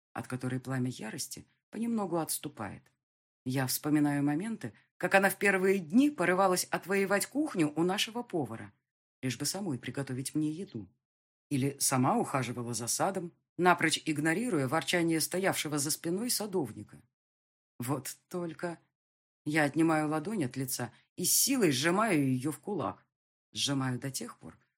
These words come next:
пока ногти не впиваются в кожу, а в суставах не начинает ломить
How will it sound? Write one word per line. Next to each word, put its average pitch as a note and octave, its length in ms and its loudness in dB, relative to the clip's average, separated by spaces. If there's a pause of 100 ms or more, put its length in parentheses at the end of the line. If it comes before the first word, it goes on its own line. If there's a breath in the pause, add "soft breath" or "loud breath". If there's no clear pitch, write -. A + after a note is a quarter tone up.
пока D#3 200 4
ногти A#3 380 4
не C3+ 120 4
впиваются F#3+ 580 0
в - 80 -6
кожу, A2+ 440 -6 (460)
а - 80 -14
в - 60 -10
суставах F#3 640 -6 (440)
не D#3+ 140 8
начинает E3 600 2
ломить C3 520 -4